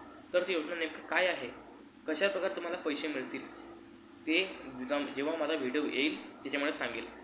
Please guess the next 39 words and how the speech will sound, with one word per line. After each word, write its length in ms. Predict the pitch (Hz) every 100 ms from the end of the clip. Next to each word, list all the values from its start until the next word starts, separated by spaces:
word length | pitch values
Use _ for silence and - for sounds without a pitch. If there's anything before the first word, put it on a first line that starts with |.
| - -
तर 40 | 175
कमवा 380 | 143 135 156
आणि 160 | 165 170
वाचवा 300 | 135 127 151
ही 140 | 147
जी 100 | 151
माझी 220 | 160 151 147
योजना 280 | 131 139
आहे, 480 | 139 127 123 - - - - - -
याचे 140 | 151 190
पार्ट 260 | 151 143 147
आहेत 180 | 151
मित्रांनो, 320 | 147 135 127 123 - - 135
भाग 240 | 131 127
एक, 180 | 127 123
भाग 140 | 127 123
दोन. 260 | 123 123 123 - - - - -
तर 40 |
भागच्या 400 | 180 139 - 185
स्वरूपामध्ये 500 | 175 160 165 165 165
मी 120 | 165
माझे 280 | 156 156 160
व्हिडिओ 300 | 160 135 151
या 80 | 143
ठिकाणी 240 | 131 156
अपलोड 240 | 160 143 135
करणार 300 | 131 117 117
आहे, 100 | 110 - - - - - - - - -
ठीक 160 | 156 -
आहे? 80 | - - - - - 165
तर 80 | 160
मित्रांनो, 340 | 160 165 165
चला 280 | 160 156 -
आपण 220 | 139 147 143
येऊया 160 | 147
आपल्या 220 | 135 143
विषयावरती. 640 | 127 160 156 143 127 131 120
त्याचबरोबर 400 | 160 156 160 139 - - - - 131
रमीसारखे 840 | 131 156 156 151 - 156 147 -